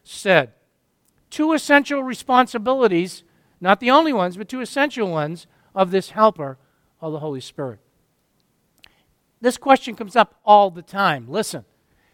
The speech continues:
how do I know that the Bible is the Word of God? You may be sitting there asking that very question right now. The Bible, we're told, is the Word of God. Well, how can I know that? Men wrote it, didn't they?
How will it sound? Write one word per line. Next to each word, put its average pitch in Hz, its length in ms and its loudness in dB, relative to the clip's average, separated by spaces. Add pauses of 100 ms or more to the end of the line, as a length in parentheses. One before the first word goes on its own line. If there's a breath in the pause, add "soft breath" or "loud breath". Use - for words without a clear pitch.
(160)
how 269 200 4
do 320 120 0
I 277 100 2
know 262 240 4
that 233 120 -10
the 208 60 -8
Bible 240 420 2
is 220 100 -16
the 262 80 -12
Word 269 180 2
of 254 140 -8
God? 302 440 -2 (1400)
You 175 100 -8
may 233 120 -2
be 170 100 -6
sitting 196 280 -6
there 202 140 -2
asking 214 320 0
that 208 120 -6
very 220 200 -8
question 233 360 -12
right 233 160 -12
now. 247 180 -16 (1200)
The 214 80 -2
Bible, 269 560 4
we're 247 140 -12
told, 269 360 2
is 247 100 -12
the 254 100 -10
Word 254 180 2
of 240 100 -6
God. 277 220 2
Well, 240 100 2
how 269 200 0
can 294 180 -6
I 285 100 0
know 285 300 4
that? 220 480 -2 (500)
Men 254 320 2
wrote 294 300 4
it, 294 160 -6
didn't 233 400 -8
they? 311 400 4